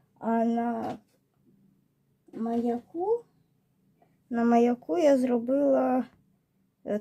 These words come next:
точно чотири тисячі чотириста хрестиків, але не пам'ятаю, що там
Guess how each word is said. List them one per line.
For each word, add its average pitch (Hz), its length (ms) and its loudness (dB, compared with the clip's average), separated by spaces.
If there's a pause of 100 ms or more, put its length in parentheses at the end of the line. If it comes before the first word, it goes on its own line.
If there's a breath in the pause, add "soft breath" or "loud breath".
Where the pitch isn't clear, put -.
(120)
точно 269 500 4
чотири 262 500 0
тисячі 262 380 -6
чотириста 330 800 -4
хрестиків, 226 840 -8
але 277 640 0 (340 soft breath)
не 240 100 -2
пам'ятаю, 240 720 0
що 220 160 -8
там 214 460 -4